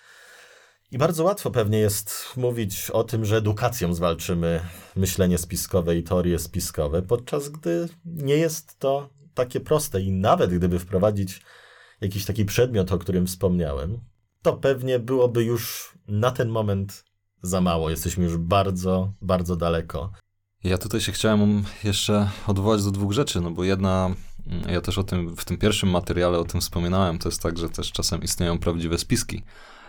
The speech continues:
Speaker 2: I o tym też trzeba pamiętać, tak? Ja, ja też sobie szukałem takich przykładów i chociażby można tu wymienić, nie wiem,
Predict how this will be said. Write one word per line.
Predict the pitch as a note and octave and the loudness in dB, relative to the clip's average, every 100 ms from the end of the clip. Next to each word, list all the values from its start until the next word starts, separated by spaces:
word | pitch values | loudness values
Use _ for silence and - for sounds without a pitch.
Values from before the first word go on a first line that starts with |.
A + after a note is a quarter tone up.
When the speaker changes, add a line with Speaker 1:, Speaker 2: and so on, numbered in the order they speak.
| - | -2
Speaker 2:
I | F2+ | 2
o | F2 | 4
tym | F#2 F2+ | 2 0
też | - | 0
trzeba | - E2+ E2 | 0 0 0
pamiętać, | F2+ F2+ F#2 - - - | 2 2 2 0 -6 -6
tak? | D#2+ E2 | -6 -4
Ja, | D#2 D#2 - D2+ | -2 -2 -2 -4
ja | E2 | -4
też | E2+ - | -2 -2
sobie | - E2+ | 0 0
szukałem | - F#2 E2+ F2 | 0 0 0 0
takich | F2 - F#2 | -2 -4 -4
przykładów | - G2+ F2 F2+ F2+ - | -4 0 2 2 0 -2
i | F2 F2 E2 - - | -4 -6 -8 -14 -20
chociażby | - - - F#2 G2 F#2+ | -10 -6 2 2 2 0
można | E2+ E2 E2+ | 0 0 -2
tu | - | -2
wymienić, | E2+ E2+ E2 E2+ D#2 - | -2 0 0 -2 -4 -4
nie | D#2+ | -4
wiem, | D#2+ | -2